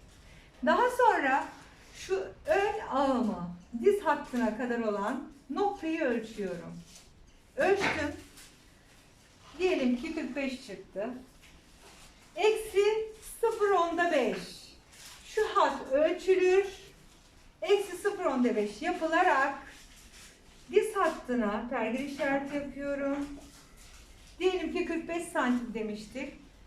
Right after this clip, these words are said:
Yarım santim çıkardık. Kırk dört buçuk santimi pergelimizi açtık. Beş noktasına, pardon, beş noktasına koyduk. Pergeli işareti şurada, beş noktasında. <coughs> Beş noktasına koyarak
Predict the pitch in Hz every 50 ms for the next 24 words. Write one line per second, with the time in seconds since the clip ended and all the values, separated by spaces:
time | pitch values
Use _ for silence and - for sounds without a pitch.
0 | - - - - - - - 294 359 381 415 403 392 - 359 294 285 254 277 254
1 | 247 247 - - - 339 320 277 254 240 233 208 247 269 311 330 - - - -
2 | 370 370 370 - - - 427 440 427 427 - - 294 285 285 285 277 - - -
3 | 339 320 320 320 311 311 269 247 240 233 - - - - - 285 294 302 330 320
4 | 302 285 254 247 247 240 233 233 247 277 330 339 - - - 277 277 285 285 -
5 | - 226 233 320 330 - - - 302 262 247 254 247 247 - 208 214 214 202 202
6 | - - - - - - - 285 277 262 214 202 190 185 175 - - - - -
7 | - - - - - _ - - 302 339 359 359 - - 277 269 269 240 247 226
8 | - - 220 214 202 185 - - - - - - - 262 277 294 294 294 247 247
9 | 247 254 - - - - - 254 226 214 226 214 220 208 208 208 202 - - -
10 | - 208 - - 202 190 190 - - - - 233 220 202 175 185 185 214 214 -
11 | 202 196 - - 190 - - - 175 170 - 185 175 - - 208 - - - -
12 | - - - - - - - 370 - - 381 392 403 - - 311 269 - 247 247
13 | 247 226 233 247 220 220 - 311 302 277 240 214 208 202 208 226